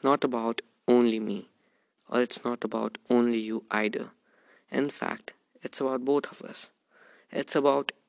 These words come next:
everyone who is listening, including me. Like, while I'm saying it, I'm also listening to myself. So it's kind of like an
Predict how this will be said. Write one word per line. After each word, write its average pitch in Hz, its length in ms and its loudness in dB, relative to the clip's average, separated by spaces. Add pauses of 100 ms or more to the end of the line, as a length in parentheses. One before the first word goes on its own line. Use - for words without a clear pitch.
everyone 131 560 2
who 123 100 -2
is 113 200 -2
listening, 123 560 -4
including 117 520 -2
me. - 240 -10
Like, - 220 -8 (220)
while 110 220 4
I'm 104 140 2
saying 131 360 -2
it, 143 180 -10
I'm 117 200 -4
also 131 260 -6
listening - 360 -8
to - 80 -8
myself. - 480 -6 (220)
So - 100 -6
it's - 120 -6
kind 143 200 -4
of 151 160 -14
like 143 280 -2 (260)
an 131 180 -8